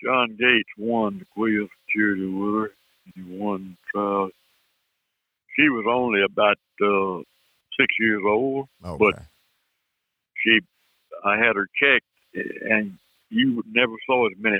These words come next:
Speaker 1: heartworms come out of that dog.
Speaker 2: You know, that,
Speaker 1: And, uh,
Speaker 2: that, that's a, a big question of mine. Did y'all get a lot of heartworm dogs?
Speaker 1: Yeah. Yeah, we got, White Knight had White Knight, had, had worms.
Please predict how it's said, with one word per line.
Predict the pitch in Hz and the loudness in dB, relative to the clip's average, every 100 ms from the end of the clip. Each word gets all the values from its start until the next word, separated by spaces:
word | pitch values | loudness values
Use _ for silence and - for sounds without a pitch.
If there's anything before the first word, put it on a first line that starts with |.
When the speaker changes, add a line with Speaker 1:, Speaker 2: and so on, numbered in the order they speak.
| 95 | 0
Speaker 1:
heartworms | 131 107 90 104 90 85 - | 0 0 -2 -2 -2 0 -2
come | 104 | 0
out | 95 92 | 2 2
of | 90 | 0
that | 82 | 0
dog. | 92 90 78 127 _ _ _ _ _ | 2 2 0 -6 _ _ _ _ _
Speaker 2:
You | 165 226 | -10 -8
know, | 196 - | -8 -8
that, | 147 104 104 | -2 0 0
Speaker 1:
And, | 98 | -2
uh, | 101 92 _ 147 | -4 -4 _ -10
Speaker 2:
that, | 180 196 117 | -8 -8 -8
that's | 147 170 - | -8 -6 -8
a, | 123 95 | -10 -10
a | - 101 | -12 -12
big | 87 117 117 | -8 -8 -8
question | - 139 139 - | -10 -10 -10 -8
of | 120 | -8
mine. | 127 123 | -8 -8
Did | 143 180 | -10 -8
y'all | 359 214 | -8 -8
get | 139 240 | -6 -8
a | |
lot | 233 226 208 | -8 -8 -8
of | |
heartworm | 202 233 - 226 233 220 | -8 -10 -8 -10 -8 -10
dogs? | 262 254 208 - _ _ _ _ _ _ _ _ _ _ _ _ _ _ _ _ _ | -10 -12 -14 -20 _ _ _ _ _ _ _ _ _ _ _ _ _ _ _ _ _
Speaker 1:
Yeah. | - 139 - _ _ _ _ _ _ _ _ _ _ _ _ | 0 0 0 _ _ _ _ _ _ _ _ _ _ _ _
Yeah, | 110 113 | 0 0
we | 143 | 0
got, | 113 110 - - | 0 0 -2 2
White | 147 143 | 2 2
Knight | 175 214 | 2 2
had | 160 135 | 2 0
White | 120 120 104 | 2 0 0
Knight, | 113 95 - _ 104 | -2 -2 -4 _ 0
had, | 101 95 _ 110 | 0 0 _ -2
had | 113 | -2
worms. | 98 101 80 | 0 0 -2